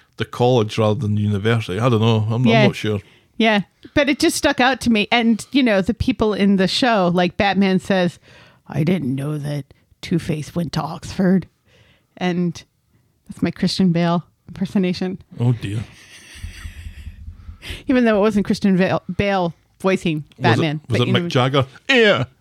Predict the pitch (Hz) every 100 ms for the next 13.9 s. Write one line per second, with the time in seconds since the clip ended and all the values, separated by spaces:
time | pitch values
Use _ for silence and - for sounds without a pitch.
0 | _ _ - - 175 185 160 208 226 196
1 | 175 151 160 139 135 131 127 - 151 143
2 | - 160 180 190 - 113 135 123 131 147
3 | 151 - 120 110 110 120 - _ _ -
4 | - - - - - - - - - -
5 | - _ _ _ - - - 233 - -
6 | - 269 240 190 208 220 - 240 - 208
7 | 185 175 95 - 254 254 220 202 165 -
8 | _ _ _ _ _ _ _ _ _ -
9 | 302 277 - - - _ _ _ - -
10 | - - - - - - - - _ _
11 | _ _ - 311 269 220 175 - - -
12 | 233 277 190 170 160 107 - - - -
13 | - - 151 131 120 123 117 123